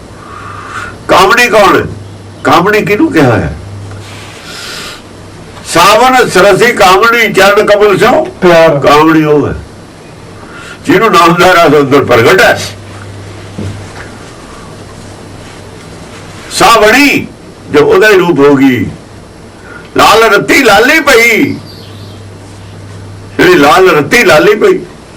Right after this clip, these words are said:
Speaker 1: ਲਾਲੀ ਮਰੇ ਲਾਲ ਕੀ, ਜਿਹਨੂੰ ਨਾਮ ਦੇ ਰੰਗ ਚੜ੍ਹ ਗਿਆ, ਉਹ ਕਾਮਣੀ ਹੈ,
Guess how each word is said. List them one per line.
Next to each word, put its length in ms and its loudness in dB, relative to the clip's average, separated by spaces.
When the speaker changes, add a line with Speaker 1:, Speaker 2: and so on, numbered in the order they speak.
Speaker 1:
ਲਾਲੀ 280 4
ਮਰੇ 260 4
ਲਾਲ 260 2
ਕੀ, 100 -2
ਜਿਹਨੂੰ 320 0
ਨਾਮ 260 4
ਦੇ 140 4
ਰੰਗ 160 2
ਚੜ੍ਹ 240 2
ਗਿਆ, 200 0
ਉਹ 140 0
ਕਾਮਣੀ 480 2
ਹੈ, 480 2